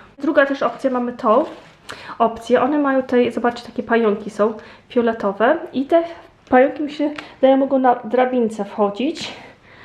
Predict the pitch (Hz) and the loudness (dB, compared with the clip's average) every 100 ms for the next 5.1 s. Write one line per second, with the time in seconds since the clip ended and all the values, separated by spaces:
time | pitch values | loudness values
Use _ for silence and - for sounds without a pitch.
0 | - - - 240 220 220 247 240 - 208 | -20 -20 -16 -10 -8 -2 0 2 2 0
1 | - - 226 247 - - - 240 240 233 | -6 -2 0 0 -4 -12 -6 -4 -4 -4
2 | 247 - 226 226 226 - - - - - | -6 -4 -2 -2 -2 -8 -18 -20 -20 -20
3 | - _ - - 233 - 233 233 233 226 | -20 _ -16 -12 -10 -6 -4 -2 0 0
4 | 226 - - 214 208 196 196 - - - | -2 -8 -6 -4 -2 -2 -6 -12 -14 -14
5 | - | -16